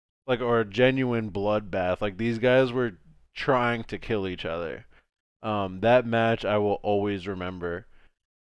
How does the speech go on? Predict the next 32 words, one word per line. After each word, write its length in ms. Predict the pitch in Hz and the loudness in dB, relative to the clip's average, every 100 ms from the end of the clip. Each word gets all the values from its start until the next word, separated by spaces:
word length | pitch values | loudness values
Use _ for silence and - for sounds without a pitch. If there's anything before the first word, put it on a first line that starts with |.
| _ - | _ -16
But 140 | 120 | -8
the 60 | 123 | -4
best 360 | 104 147 175 | 6 6 6
memory 360 | 127 113 127 147 | 0 -2 0 0
was 200 | 143 107 | 0 -2
going 480 | 101 110 120 131 123 | 0 0 2 -2 -4
to 260 | - 123 | -4 -2
an 80 | 117 | -2
actual 560 | 87 104 110 - 127 117 | -2 -2 -2 -4 -4 -2
W 300 | 110 110 113 | 0 -2 0
W 280 | 117 104 95 | 0 0 -2
E 160 | 98 | -4
fight, 420 | 101 120 123 131 - - | -4 -2 0 0 -4 -12
<clears throat> 200 | 160 - | -12 -10
and 380 | 165 160 127 104 - _ _ _ _ _ _ - | -8 -6 -8 -12 -18 _ _ _ _ _ _ -6
the 180 | 123 117 | -4 -2
man 280 | 110 120 120 | 0 0 2
himself, 500 | 120 - 117 107 101 | -2 0 2 2 0
Stone 280 | 113 113 | -2 -2
Cold 260 | 113 113 107 | 0 0 0
Steve 200 | 104 98 | -4 0
Austin, 360 | 95 98 95 95 | 2 2 0 -8
was 160 | 87 | -6
there. 320 | 87 87 90 95 - _ _ _ _ _ _ _ _ _ _ | -4 -4 -6 -8 -20 _ _ _ _ _ _ _ _ _ _
He 100 | 139 | 0
wins 300 | 139 151 156 | 4 4 6
his 160 | 147 131 | 4 4
match 400 | 127 123 123 - | 4 4 4 4
off 180 | 120 110 | 2 0
a 60 | |
Cold 320 | 101 120 110 107 | -2 0 2 0
Stone, 300 | - 110 | -2 -2